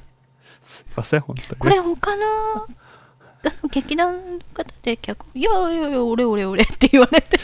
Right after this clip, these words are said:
Speaker 2: <laughs>「はあ」ってなって。でもまあ、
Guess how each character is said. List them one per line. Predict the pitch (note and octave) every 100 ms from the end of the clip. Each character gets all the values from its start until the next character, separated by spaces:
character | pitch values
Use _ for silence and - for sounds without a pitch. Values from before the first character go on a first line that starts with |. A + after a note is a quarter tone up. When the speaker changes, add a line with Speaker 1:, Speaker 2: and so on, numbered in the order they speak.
| - - F3+ F3+ D#3+
Speaker 2:
<laughs> | G#3+ E4+ G4+ _ - - - -
「は | - C#4+ C#4 B3+ A#3
あ」 |
っ | A3
て | -
な | - G3
っ |
て。 | - - G3+ A#3 B3+ - - _ _ - - - -
で |
も | A4
ま | D4 C4 B3 G3+ F#2
あ、 | -